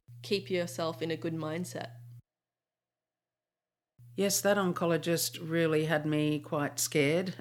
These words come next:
Speaker 2: and feeling probably more negative than I'd felt through my whole journey. He didn't give me great news, so th-, the way I felt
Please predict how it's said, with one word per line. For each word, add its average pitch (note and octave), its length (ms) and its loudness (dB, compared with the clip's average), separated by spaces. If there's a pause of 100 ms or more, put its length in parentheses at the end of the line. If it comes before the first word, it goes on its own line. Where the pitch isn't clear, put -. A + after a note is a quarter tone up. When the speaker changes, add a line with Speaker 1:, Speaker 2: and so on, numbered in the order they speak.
Speaker 2:
and C#3+ 580 0 (420)
feeling C#3+ 880 0 (560)
probably E3+ 280 -2
more D#3 160 2
negative F3 460 2
than E3 140 2
I'd D3+ 140 -2
felt - 360 -2 (680)
through - 240 -2
my C#3+ 140 4
whole C#3 180 0
journey. D3+ 540 0 (520)
He D3+ 720 2 (140)
didn't E3 240 2
give D3 180 -4
me C#3+ 80 0
great D3 300 0
news, G#3 420 2
so D#3+ 600 2 (680)
th-, - 160 -8
the E3 100 0
way E3+ 240 2
I D3 60 2
felt D3+ 420 0